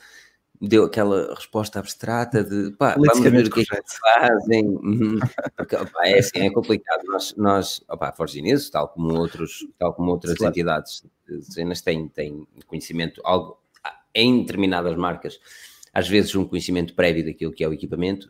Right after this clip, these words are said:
Speaker 1: Aquilo que nós fazemos na Forge News é só uma pessoa que fica com esse conhecimento. Porque depois dá a possibilidade de que os artigos sejam escritos exatamente da mesma forma e com o mesmo entusiasmo de,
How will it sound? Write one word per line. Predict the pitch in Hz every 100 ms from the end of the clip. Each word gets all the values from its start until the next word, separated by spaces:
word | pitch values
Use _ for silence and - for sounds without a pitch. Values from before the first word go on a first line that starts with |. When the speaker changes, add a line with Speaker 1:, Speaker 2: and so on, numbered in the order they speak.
| -
Speaker 1:
Aquilo | 98 123 117
que | 113
nós | 113
fazemos | 101 101 98
na | 95
Forge | 98 87
News | 90 95 87
é | 90 87 -
só | - 92
uma | 98 95
pessoa | - 98 90
que | -
fica | 90 87
com | 90
esse | 85 -
conhecimento. | 87 - 78 69 - _ _ _ - _ _ 180 - _ _ _ _
Porque | 92 90 - 85
depois | - 85 85 107 98
dá | 104 98 90 - 104
a |
possibilidade | 101 - 104 101 92 90 80 87
de | -
que | 92 87 82
os | 95 85
artigos | 92 - 95 95 -
sejam | 95 87 90
escritos | 87 - 98 98 101 104 101 101 - _ _
exatamente | - 101 110 120 107 98
da | 92
mesma | 95 98 104
forma | 92 90 87
e | 90
com | 92
o |
mesmo | 92 95 98
entusiasmo | 90 - 87 87 90 87 95 - _ - 82 85 _ _ _ _ _
de, | 87 85 90 82